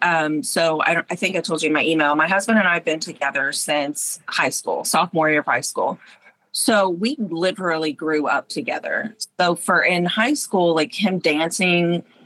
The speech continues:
sexually with another girl, it was, like, nice. It got some feelings from that. But then when we moved out of our homes together and all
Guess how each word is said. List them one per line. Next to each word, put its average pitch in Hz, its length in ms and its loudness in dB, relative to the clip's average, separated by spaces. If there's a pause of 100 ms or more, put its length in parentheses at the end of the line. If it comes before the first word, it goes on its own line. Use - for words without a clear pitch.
(120)
sexually 165 520 0
with 165 180 4
another 156 340 2
girl, 151 520 4 (500)
it 170 160 2
was, 170 180 2
like, 143 220 0
nice. 151 460 0
It 160 100 -4 (160)
got 139 160 0 (320)
some 180 100 -4
feelings 170 360 0
from 160 180 -4
that. 214 400 2 (320)
But 202 160 0
then 220 160 2
when 214 160 4
we 185 140 0
moved 180 340 0 (120)
out 202 460 0
of 147 600 -4 (400)
our 139 320 -4
homes 180 760 -2 (600)
together 180 680 -2
and 160 100 0
all 147 120 -2